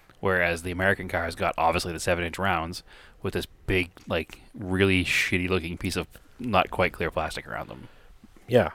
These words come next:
Speaker 2: Yeah, it's so funny.
Speaker 1: Yeah, Euro,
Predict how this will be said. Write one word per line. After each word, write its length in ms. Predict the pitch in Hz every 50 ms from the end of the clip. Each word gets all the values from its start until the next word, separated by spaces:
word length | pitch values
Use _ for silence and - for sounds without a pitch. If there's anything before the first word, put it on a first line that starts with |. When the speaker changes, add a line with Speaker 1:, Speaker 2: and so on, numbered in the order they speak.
| - - - - - - - - - -
Speaker 2:
Yeah, 200 | 110 101 92 87
it's 120 | - -
so 180 | - 113 101 87
funny. 360 | - - 98 95 90 87 87 - - - - - - - - -
Speaker 1:
Yeah, 140 | - 95 82
Euro, 640 | 80 82 87 95 98 98 98 92 90 85 85 82 -